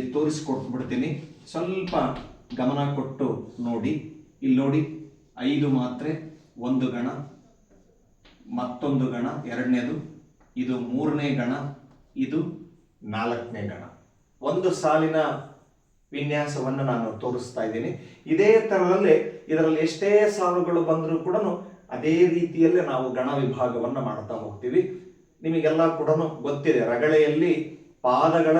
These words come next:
ನಿರ್ಬಂಧ ಇಲ್ಲ. ಪಾದಗಳ ನಿರ್ಬಂಧ ಅಂದ್ರೆ ಏನು? ಇಂತಿಷ್ಟೇ ಸಾಲುಗಳು ಇರಬೇಕು ಅನ್ನುವ ಯಾವ ನಿರ್ಬಂಧನೂ ಇಲ್ಲ, ನಿಯಮನೂ ಇಲ್ಲ ಅಂತ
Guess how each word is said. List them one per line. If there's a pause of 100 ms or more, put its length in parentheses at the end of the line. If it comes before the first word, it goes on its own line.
(120)
ನಿರ್ಬಂಧ (160)
ಇಲ್ಲ. (720)
ಪಾದಗಳ (140)
ನಿರ್ಬಂಧ (160)
ಅಂದ್ರೆ (140)
ಏನು? (600)
ಇಂತಿಷ್ಟೇ (260)
ಸಾಲುಗಳು (140)
ಇರಬೇಕು (120)
ಅನ್ನುವ (240)
ಯಾವ (140)
ನಿರ್ಬಂಧನೂ
ಇಲ್ಲ, (120)
ನಿಯಮನೂ (100)
ಇಲ್ಲ (160)
ಅಂತ